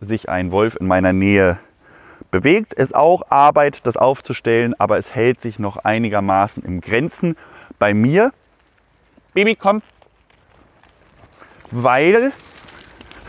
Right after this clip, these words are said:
oh, da kommt ein Auto. Nur grad die Schafe, die fahren hier immer so wahnsinnig schnell. Ähm, hält sich bei mir in Grenzen, weil ich eben mit diesen Pferchen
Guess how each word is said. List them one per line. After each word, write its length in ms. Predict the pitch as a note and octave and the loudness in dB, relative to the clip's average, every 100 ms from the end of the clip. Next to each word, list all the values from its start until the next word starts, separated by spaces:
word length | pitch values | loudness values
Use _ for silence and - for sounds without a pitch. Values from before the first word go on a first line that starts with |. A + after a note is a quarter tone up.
| A4 A#4 - - F4 | -10 -2 0 0 -2
oh, 120 | - | 0
da 100 | C3 | 0
kommt 240 | A#2 G#2+ - | 0 -4 -6
ein 80 | - | -2
Auto. 420 | A2 D3+ F3 E3+ - - - - | 0 0 -2 -6 -8 -20 -20 -14
Nur 100 | A#2 | -12
grad 200 | A2 G#2+ | -8 -8
die 80 | A2 | -8
Schafe, 420 | - A#2 A#2+ C3+ - - - - - - - - | -4 -2 0 -2 -4 -20 -20 -20 -20 -20 -16 -10
die 60 | |
fahren 260 | - G2+ A2 | -4 0 2
hier 100 | G#2 | 2
immer 160 | F#2+ | 2
so 200 | F#2 B2+ | 2 0
wahnsinnig 500 | A2 F#2 G#2 A2 A2+ - | 2 2 0 -2 -6 -8
schnell. 360 | G2+ G2 C#3 - - _ - - _ _ _ _ - - - _ - - - - - - - _ - | -4 -4 -4 -8 -20 _ -20 -20 _ _ _ _ -20 -20 -20 _ -20 -20 -20 -20 -20 -20 -20 _ 2
Ähm, 680 | C#3+ D3 D3+ D3+ D3 D3 C#3 _ _ _ _ | 2 4 2 0 0 -2 -6 _ _ _ _
hält 200 | D3+ D#3+ | -2 -2
sich 120 | D3 | -2
bei 140 | B2 | 0
mir 200 | B2 D3+ | 2 2
in 100 | D3 | 0
Grenzen, 420 | B2 C#3 F#3+ G#3 F#3+ - - - | 2 0 -2 -6 -8 -12 -10 0
weil 160 | C#3 | 2
ich 180 | G3 - | 0 -4
eben 380 | D#3+ E3+ G3 G#3 - - - - - - - - - | -6 -6 -6 -10 -16 -20 -20 -20 -20 -20 -20 -20 -10
mit 120 | D#3+ | -4
diesen 220 | E3+ E3 | -4 -4
Pferchen 580 | - D3+ D#3 E3+ - E2 | -4 0 2 2 -6 -16